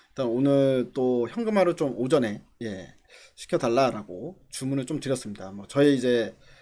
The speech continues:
에, 우리도, 예, 우리 쪽에서도, 예, 금요일날 현금 이십 프로 정도 만들어 놓고 오늘 한 삼십 프로 만들어서, 예, 한 오십 프로 정도는 현금을 만들어 놓은 상황인데요.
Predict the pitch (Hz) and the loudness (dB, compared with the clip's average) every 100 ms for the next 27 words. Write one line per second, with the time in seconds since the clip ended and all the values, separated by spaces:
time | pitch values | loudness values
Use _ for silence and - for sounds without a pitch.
0 | _ _ 101 98 98 95 98 123 185 214 | _ _ -16 -14 -14 -16 -8 -2 0 6
1 | 151 139 - 113 101 120 156 165 135 117 | 6 6 0 -8 -8 -6 -4 0 0 -2
2 | 110 92 156 _ _ 113 101 87 - _ | -8 -12 -12 _ _ -12 -12 -12 -20 _
3 | - - - 135 143 143 147 220 190 127 | -20 -20 -6 0 4 6 4 0 -2 -2
4 | 139 - 165 160 139 143 107 104 117 107 | -4 -6 -2 0 0 -4 -6 -6 -8 -6
5 | 135 120 135 147 208 208 - 208 131 104 | -4 -4 -4 -4 -6 -8 -8 -4 -4 -6
6 | 110 101 139 104 - _ 95 87 - _ | -8 -6 -6 -6 -12 _ -18 -18 -20 _
7 | _ _ 127 123 127 139 - 185 170 156 | _ _ -8 -4 -2 -2 -2 0 0 0
8 | 156 190 175 135 107 135 135 123 139 170 | -2 -2 -4 -4 -6 -4 -2 -2 -4 -4
9 | 127 104 131 143 | -6 -8 -12 -14